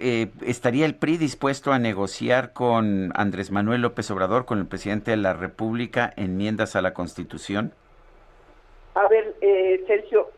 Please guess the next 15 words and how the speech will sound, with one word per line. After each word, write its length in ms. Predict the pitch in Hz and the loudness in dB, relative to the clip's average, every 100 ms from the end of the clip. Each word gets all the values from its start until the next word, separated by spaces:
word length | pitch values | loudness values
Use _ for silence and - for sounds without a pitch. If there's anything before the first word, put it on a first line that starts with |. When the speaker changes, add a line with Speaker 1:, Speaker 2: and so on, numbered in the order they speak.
| - | -6
Speaker 2:
creo 340 | 285 311 330 | -2 -2 -2
que 100 | 269 | -2
el 60 | 233 | -2
presidente 920 | - 196 - 185 196 202 - 233 208 - | 2 0 0 2 4 4 2 4 4 2
el 240 | 170 165 - | -2 -2 4
día 180 | 214 | 4
de 120 | 208 190 | 6 6
ayer 420 | 170 185 185 - - - - _ - | 6 6 6 4 -10 -20 -20 _ -4
lanzó 460 | 185 180 180 226 202 | 2 4 2 4 4
una 240 | 208 202 | 4 2
bola 360 | 185 196 196 190 | 4 6 6 4
ensalivada, 760 | 180 190 160 160 170 165 147 - - _ _ 170 | 0 -2 -4 2 2 4 2 -4 -20 _ _ -8
en 120 | 170 | -6
el 140 | 175 | -2
lenguaje, 560 | 175 175 190 196 208 | 0 2 0 2 0